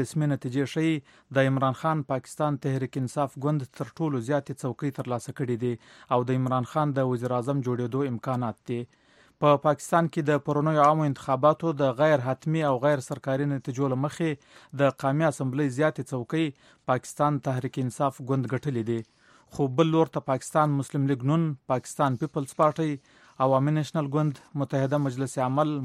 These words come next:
متحده قومي مومنټ او پښتونخوا ملي عوامي ګوند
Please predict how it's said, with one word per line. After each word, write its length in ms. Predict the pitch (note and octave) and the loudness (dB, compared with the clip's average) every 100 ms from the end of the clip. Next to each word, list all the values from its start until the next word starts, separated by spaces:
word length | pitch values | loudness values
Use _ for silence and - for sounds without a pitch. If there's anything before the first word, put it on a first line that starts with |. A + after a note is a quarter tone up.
| C3 | -4
متحده 420 | C3 C3 C3 D3 - | -4 -4 -2 -4 -2
قومي 200 | C#3 C#3+ C3+ | -2 0 0
مومنټ 340 | C3 D#3 D#3 - - - C#3 | 0 -2 -4 -8 -20 -6 -4
او 60 | B2+ | -2
پښتونخوا 460 | C#3 - C#3 - D3 | -4 -4 -4 0 0
ملي 160 | C#3+ C#3 | 2 2
عوامي 280 | C3 B2+ C3+ D3 | 2 0 -2 -2
ګوند 200 | D#3 | -2